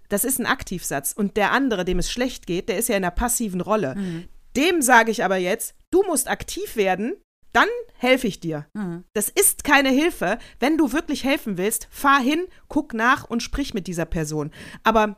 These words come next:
Speaker 1: du machst dir nur ein reines Gewissen mit dem Satz, „Ja, ich bin für dich da, wenn du mich brauchst.“ Ja, schön. Und jetzt? <laughs>
Speaker 2: Mhm. Ja,
Speaker 1: Ja,
Speaker 2: äh,
Speaker 1: weißt
Speaker 2: sehe
Speaker 1: du?
Speaker 2: ich genauso. Weil wenn du weißt,
Speaker 1: Genau.
Speaker 2: er ist in der Bedrulle oder es geht ihm schlecht,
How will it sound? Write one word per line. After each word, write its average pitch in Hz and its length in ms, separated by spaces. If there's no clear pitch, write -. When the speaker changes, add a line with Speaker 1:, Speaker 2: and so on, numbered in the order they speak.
Speaker 1:
du 285 80
machst 320 220
dir 302 100
nur 330 120
ein 359 60
reines 311 300
Gewissen 262 320
mit 254 100
dem 220 120
Satz, 226 180
„Ja, - 180
ich - 140
bin 370 140
für 359 120
dich 262 140
da, 269 180
wenn 226 120
du 208 80
mich 202 160
brauchst.“ 175 440
Ja, 240 180
schön. 240 300
Und 170 120
jetzt? - 400
<laughs> - 80
Speaker 2:
Mhm. 202 500
Ja, 277 240
Speaker 1:
Ja, 247 80
Speaker 2:
äh, 254 80
Speaker 1:
weißt 285 200
Speaker 2:
sehe 311 100
Speaker 1:
du? 349 40
Speaker 2:
ich 359 100
genauso. 294 540
Weil 240 220
wenn 285 200
du 320 120
weißt, 262 280
Speaker 1:
Genau. 247 220
Speaker 2:
er 262 220
ist 294 120
in 262 120
der 254 100
Bedrulle 233 640
oder 214 120
es 220 140
geht 294 180
ihm 233 120
schlecht, - 540